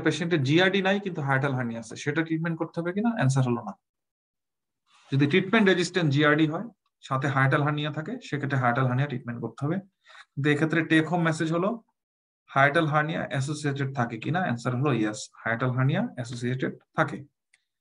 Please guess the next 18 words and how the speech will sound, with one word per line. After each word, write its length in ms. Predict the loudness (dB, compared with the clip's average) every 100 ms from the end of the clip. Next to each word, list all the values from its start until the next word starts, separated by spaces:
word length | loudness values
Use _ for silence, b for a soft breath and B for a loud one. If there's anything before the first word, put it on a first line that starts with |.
| _ _ _ _ _ _ 0
Hiatal 280 | 6 8 8
হার্নিয়ার 320 | 8 6 4 4
জন্য 140 | 4 6 6
lower 180 | 6 6
esophageal 360 | 4 2 2 0
sphincter 320 | -2 -4 -2 -2 -2
ইন্ট্রাঅ্যাবডোমিনাল 640 | -2 -2 0 0 0 2
location 320 | 0 0 -4 -6
থেকে 200 | -6 -2 -2 -4 _ _ _ _ 0
interthoracic 560 | 2 2 2 2 0 -2
লোকেশনে 340 | -2 -2 -2 -2
চলে 140 | 0 0
যায়। 120 | 0 -4 -12 _ _ _ _ _ _ _ _ _ _ _ _ 2
এই 60 | 2 4
প্রবলেমটার 500 | 4 6 4 4 2 2
জন্য 140 | 2 2 0 -12 _ _ _ 0
lower 160 | 4 4
esophageal 360 | 2 -2 -2